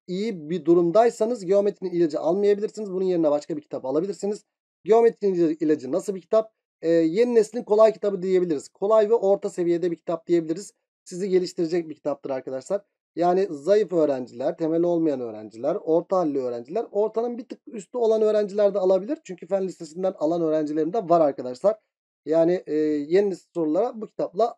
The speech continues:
alışılıyor diyebiliriz arkadaşlar. Sonra acil geometri olmazsa olmazımız. Zaten acil geometri çözmeden sınava girmeyeceğiz arkadaşlar.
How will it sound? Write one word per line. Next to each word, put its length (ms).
alışılıyor 560
diyebiliriz 480
arkadaşlar. 520
Sonra 380
acil 360
geometri 500
olmazsa 480
olmazımız. 440
Zaten 320
acil 400
geometri 640
çözmeden 580
sınava 420
girmeyeceğiz 760
arkadaşlar. 560